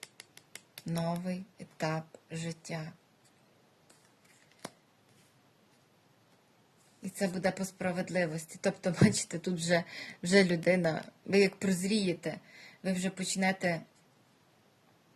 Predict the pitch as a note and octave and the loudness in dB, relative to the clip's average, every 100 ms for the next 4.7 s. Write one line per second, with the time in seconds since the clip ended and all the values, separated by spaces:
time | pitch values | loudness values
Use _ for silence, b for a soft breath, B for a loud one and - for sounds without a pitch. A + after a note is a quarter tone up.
0 | _ _ - F3 F#3+ G3 - F#3 F3 E3 | _ _ -8 0 4 4 2 -4 -2 -4
1 | D#3+ B B B G3 F#3+ F#3 F#3+ G3+ G3 | -6 B B B 0 2 2 2 0 0
2 | F3+ D#3+ B B - F#3+ G3 F#3 E3 - | -2 -6 B B -4 0 2 2 -2 -2
3 | F#3 F3+ - - F#3 F3+ F3 F3 - E3 | 2 2 2 -4 -2 0 0 -2 -2 -2
4 | D#3+ E3+ - D#3+ D#3 D3+ | -2 -4 -2 -2 -2 -6